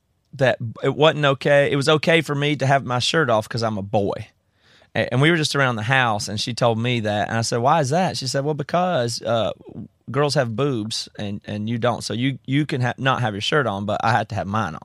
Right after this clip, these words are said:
I was like, "Where did you hear that?" She said, "Mommy." I was like, I said, "Mom, did you tell her that?" She's like, "Well, yeah." And, you know, we had to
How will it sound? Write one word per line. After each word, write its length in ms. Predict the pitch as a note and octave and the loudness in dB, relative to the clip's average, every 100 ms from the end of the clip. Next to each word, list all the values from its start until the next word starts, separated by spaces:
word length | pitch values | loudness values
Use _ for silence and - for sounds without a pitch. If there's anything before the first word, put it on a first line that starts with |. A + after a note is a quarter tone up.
| - | -18
I 280 | _ - - | _ -20 -10
was 80 | A#2+ | -2
like, 140 | A2+ | -2
"Where 140 | B2+ C#3 | 0 -2
did 100 | B2+ | 0
you 100 | C3 | 0
hear 220 | D#3+ D#3 | 2 0
that?" 180 | - - | -4 -4
She 80 | |
said, 240 | - B2 G#2 | -4 -4 -4
"Mommy." 440 | C#3+ C#3+ A#2+ D3 - _ | -4 -2 -2 -4 -10 _
I 60 | A2 | -8
was 100 | A2+ | -6
like, 160 | G#2+ - _ - | -6 -8 _ -16
I 60 | |
said, 160 | - G2+ | -12 -8
"Mom, 220 | A2+ C#3 | -6 -4
did 100 | A#2 | -6
you 80 | C3 | -6
tell 220 | - D3 | -4 -4
her 80 | E3+ | -4
that?" 300 | F#3 G#3+ G#3+ _ - - - | -6 -8 -10 _ -20 -20 -20
She's 180 | - C#3 | -12 -2
like, 160 | D3 C#3+ | 0 0
"Well, 240 | F3+ F#3 | 0 0
yeah." 260 | F#3 A3+ A3+ | 2 4 4
And, 140 | - C#3 | 2 0
you 60 | B2+ | 2
know, 100 | B2+ | 0
we 100 | C#3 - | -2 0
had 200 | C3+ B2+ | 0 0
to 100 | A2+ | -2